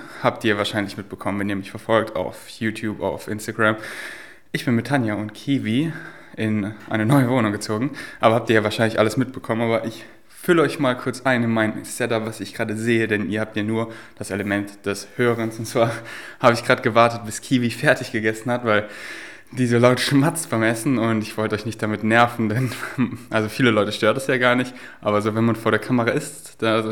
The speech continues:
ähm, oder die Geräusche, manche Leute haben da so eine richtige Phobie dagegen, deswegen wollte ich hier niemanden damit angreifen. Deswegen, Kiwi hat gerade fertig gegessen, Tanja, meine Freundin, ist beim Tanzen, die tanzt Salsa,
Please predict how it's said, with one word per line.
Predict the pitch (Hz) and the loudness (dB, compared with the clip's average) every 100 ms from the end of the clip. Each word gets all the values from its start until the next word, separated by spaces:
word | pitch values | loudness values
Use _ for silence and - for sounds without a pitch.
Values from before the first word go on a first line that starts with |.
| 110 | -6
ähm, | 107 107 107 104 | -4 -2 -2 -2
oder | 107 107 | 2 2
die | 107 | 2
Geräusche, | 107 104 113 147 - 151 - - - - - - | 0 4 4 4 0 -4 -6 -16 -18 -18 -8 -2
manche | 113 113 | -2 2
Leute | 110 113 | 2 4
haben | 110 | 2
da | 110 | 0
so | 107 | 0
eine | 107 | -2
richtige | 113 113 104 | -2 -4 -4
Phobie | 104 104 120 143 | -4 -4 -2 2
dagegen, | 113 101 107 123 | 2 2 0 -2
deswegen | 113 - 110 107 | -4 -4 -2 -2
wollte | 107 | -4
ich | - | -2
hier | 131 | 0
niemanden | 147 135 135 131 - - - - - | 2 2 0 -4 -8 -14 -14 -16 -4
damit | 127 123 117 | 2 2 4
angreifen. | 120 120 113 110 139 147 | 2 2 -2 -2 -2 -2
Deswegen, | 139 - 123 117 117 - - - | -4 -2 -2 -2 -4 -12 -16 -2
Kiwi | 156 | 2
hat | 143 | 2
gerade | 147 156 | 2 0
fertig | 165 170 | 0 0
gegessen, | 156 156 156 151 - - | 0 0 0 -4 -4 -12
Tanja, | - 147 143 117 117 139 - | -4 2 4 4 2 0 -4
meine | 110 | -4
Freundin, | 107 120 117 117 135 | 0 2 4 4 0
ist | 135 113 - - - | -2 -4 -4 -12 -2
beim | 104 98 - | 0 2 -2
Tanzen, | - 131 - 123 - - | -4 -4 -2 -6 -6 -6
die | 104 101 - - - - | -4 -4 -8 -20 -20 -20
tanzt | - 98 104 - - | -6 -6 -6 -14 -6
Salsa, | - 123 143 151 151 | 6 6 6 2 0